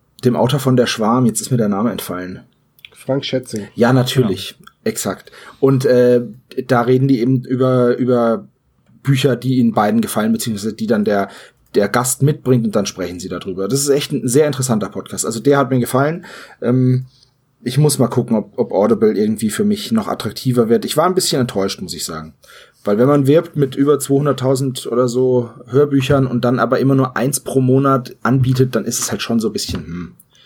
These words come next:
Speaker 2: Also ich weiß, also ohne da jetzt irgendwie Audible die Hand vor den Hintern halten zu wollen, weil ich hab ja auch kein Audible, äh, Konto, aber ein Hörbuch pro Monat ist doch eigentlich schon eine ganze Menge Hörmaterial. Ich schaff's ja teilweise nicht mal ein Hörspiel pro Monat zu hören, wenn wir nicht diesen Podcast hier machen würden.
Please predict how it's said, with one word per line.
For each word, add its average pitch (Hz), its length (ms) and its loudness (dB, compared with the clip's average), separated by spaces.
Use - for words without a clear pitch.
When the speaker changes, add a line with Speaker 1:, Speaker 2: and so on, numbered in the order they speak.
Speaker 2:
Also 127 160 0
ich 139 160 -2
weiß, 139 300 0
also 143 320 0
ohne 151 240 4
da 135 120 6
jetzt - 460 -4
irgendwie 135 360 0
Audible 131 540 2
die 117 100 0
Hand 170 200 2
vor 151 120 2
den 120 80 0
Hintern 120 300 2
halten 113 220 0
zu 110 180 -4
wollen, 113 300 0
weil 107 340 2
ich - 120 -4
hab 117 120 0
ja - 120 2
auch - 140 0
kein 113 200 2
Audible, 98 680 -2
äh, 67 140 -12
Konto, 107 420 -2
aber 107 220 0
ein 110 300 -2
Hörbuch 131 400 0
pro - 220 0
Monat 127 360 4
ist - 200 -2
doch 120 180 0
eigentlich 127 480 0
schon 135 160 2
eine 127 80 2
ganze 123 300 2
Menge 123 300 2
Hörmaterial. 107 640 0
Ich 104 80 -6
schaff's 120 220 -2
ja 120 80 4
teilweise 117 420 0
nicht 117 160 -4
mal 120 80 2
ein 110 100 0
Hörspiel 117 380 2
pro - 180 -8
Monat 98 320 -4
zu 101 100 -8
hören, 104 180 -2
wenn 101 100 -2
wir 104 80 0
nicht 107 140 -4
diesen 90 180 -6
Podcast 101 420 -2
hier 85 140 -2
machen 87 240 -10
würden. - 240 -4